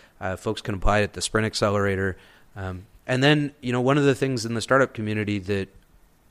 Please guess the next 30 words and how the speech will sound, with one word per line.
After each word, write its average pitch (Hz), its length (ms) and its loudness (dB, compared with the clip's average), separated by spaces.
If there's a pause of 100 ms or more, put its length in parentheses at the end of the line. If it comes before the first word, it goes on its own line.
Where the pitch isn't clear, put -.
(180)
in 107 240 -4
many 160 180 4
ways 123 200 0
is 87 100 -8
missing 113 440 -2
from 165 180 -6
the 160 80 -2
developed 143 360 0
business 151 300 -4
community 151 380 -2
is 113 160 0
the 104 180 -2
concept 113 440 -4
of 80 100 -12
mentorship. 92 560 -6 (560)
And 104 200 -2
so, 107 480 0 (140)
you 107 100 -8
know, 101 140 -4
I, 117 240 2 (320)
uh, 107 80 -4
one 110 160 -6
of 120 80 -2
my 117 140 -2
mentees 117 420 -4
is 98 100 -6
a 98 80 -2
high 107 120 0
school 90 180 -8
kid, - 180 -16